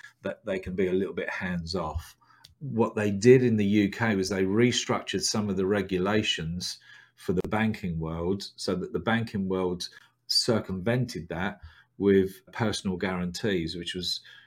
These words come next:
the whole idea of the limited companies. When limited companies were born, I don't know, hundred and whatever years ago,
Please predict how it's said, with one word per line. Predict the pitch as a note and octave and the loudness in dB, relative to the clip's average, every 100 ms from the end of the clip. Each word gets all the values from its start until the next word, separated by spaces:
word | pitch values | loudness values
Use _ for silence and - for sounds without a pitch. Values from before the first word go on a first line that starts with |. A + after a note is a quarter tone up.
| _ - | _ -12
the | - | -6
whole | - B2 G#2 | 4 4 4
idea | F#2+ A2+ G#2 | 2 4 4
of | F2+ | 4
the | |
limited | F#2+ G#2 F#2+ - E2+ | 0 0 -2 -6 -8
companies. | - A2 G2 F2 E2+ | -4 -4 -4 -8 -6
When | F2+ A2 | -2 0
limited | A2 B2+ A#2+ G#2 | 0 0 0 -2
companies | - A2 F#2 F#2 F#2 | -2 -4 -6 -8 -6
were | F#2 | -4
born, | E2+ G2+ F#2+ F2+ | -2 -2 0 0
I | F2 | -4
don't | E2 | -6
know, | D2 D#2 E2 | -12 -20 -20
hundred | - F#2 F2 D#2+ | -14 -12 -10 -10
and | D#2+ | -10
whatever | D#2 D#2 D#2+ | -12 -14 -10
years | D#2+ E2 E2 D#2 | -6 -4 -6 -8
ago, | D#2 D#2+ | -12 -14